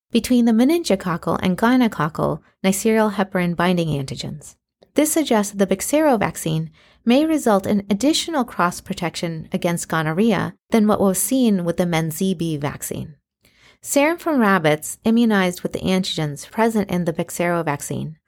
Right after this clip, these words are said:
such as the outer membrane vesicle component or the three recombinant antigens,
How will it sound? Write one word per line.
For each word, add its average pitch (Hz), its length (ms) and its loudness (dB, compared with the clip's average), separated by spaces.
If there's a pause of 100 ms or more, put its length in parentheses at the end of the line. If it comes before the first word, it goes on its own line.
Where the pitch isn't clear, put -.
(100)
such 226 240 0
as 214 120 2
the - 140 -4
outer 208 300 4
membrane 196 420 4
vesicle 185 440 -2
component 151 520 -4 (160)
or 311 220 4
the 285 140 2
three 233 280 0
recombinant 202 600 0
antigens, 156 640 -4